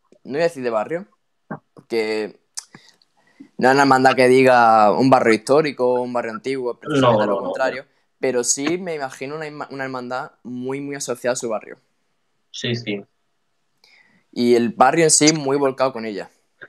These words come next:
Speaker 2: Y la labor tremenda que hacen con los más mayores, en la
Speaker 1: En la
Speaker 2: residencia
Speaker 1: residencia.
Speaker 2: de ancianos, Caridad, Caridad y Consolación.
Speaker 1: En efecto. Bueno, volvemos a tener aquí a Jesús.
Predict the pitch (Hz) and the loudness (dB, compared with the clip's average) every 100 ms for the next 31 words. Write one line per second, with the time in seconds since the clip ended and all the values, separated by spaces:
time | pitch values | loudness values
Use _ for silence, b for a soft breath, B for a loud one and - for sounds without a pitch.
0 | _ _ _ 135 135 123 117 123 160 143 | _ _ _ 0 2 4 4 2 2 2
1 | 147 165 139 139 175 135 135 120 107 110 | 2 2 2 2 0 2 2 4 0 2
2 | 127 127 123 113 107 104 - 156 107 92 | 2 4 4 2 0 -2 0 2 2 0
3 | 90 90 92 90 85 _ _ _ _ _ | -4 -8 -8 -10 -14 _ _ _ _ _
4 | - 107 113 113 107 120 139 120 123 123 | -8 -2 0 -2 -4 -2 0 0 0 0
5 | 90 92 110 107 101 98 98 101 - 107 | 0 0 0 0 -2 -2 -6 -6 -6 -4
6 | 104 110 113 104 104 98 117 117 - _ | 0 0 0 -4 -6 -6 -6 -6 -10 _
7 | _ _ _ _ _ _ _ _ _ _ | _ _ _ _ _ _ _ _ _ _
8 | _ _ _ _ _ - 101 117 113 110 | _ _ _ _ _ -8 -4 -2 -4 -6
9 | 113 B B B B B B B B B | -10 B B B B B B B B B
10 | - 117 123 117 117 123 123 127 127 117 | -2 4 6 6 6 4 2 -2 -4 -4
11 | 120 120 113 147 | -4 -4 -8 -6